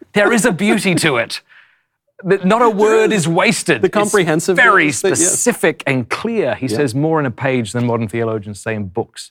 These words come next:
Speaker 2: Yes.
Speaker 1: I love the man. I, I really do think I'd love him. He might not like me, but I'd love
Speaker 2: Yeah.
Speaker 1: him.
Speaker 2: My only argument
Speaker 1: Yeah.
Speaker 2: here for getting the pint is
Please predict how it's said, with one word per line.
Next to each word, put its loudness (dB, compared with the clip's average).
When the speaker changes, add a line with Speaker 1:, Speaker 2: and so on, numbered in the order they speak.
Speaker 2:
Yes. -6
Speaker 1:
I -6
love -6
the -8
man. -10
I, -4
I -10
really -2
do -2
think -10
I'd -8
love -8
him. -12
He 0
might 0
not -10
like -12
me, -10
but -16
I'd -16
love -2
Speaker 2:
Yeah. -2
Speaker 1:
him. -12
Speaker 2:
My 2
only 0
argument -4
Speaker 1:
Yeah. -20
Speaker 2:
here -8
for -8
getting -6
the -8
pint -14
is -6